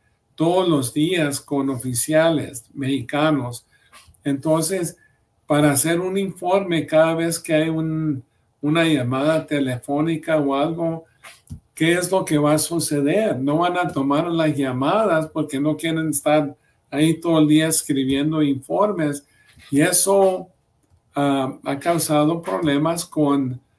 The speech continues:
ah, ah, operativos tácticos. Por ejemplo, que viene una avioneta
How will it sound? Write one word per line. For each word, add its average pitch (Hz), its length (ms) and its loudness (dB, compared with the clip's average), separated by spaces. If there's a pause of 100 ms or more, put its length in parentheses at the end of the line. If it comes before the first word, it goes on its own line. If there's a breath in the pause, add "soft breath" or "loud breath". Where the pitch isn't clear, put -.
(360)
ah, 127 400 -6 (340)
ah, 127 380 -6 (800)
operativos 151 840 0
tácticos. 151 720 2
Por 143 220 0
ejemplo, 156 420 0
que 147 160 0
viene 143 260 2
una 156 220 2
avioneta 165 800 0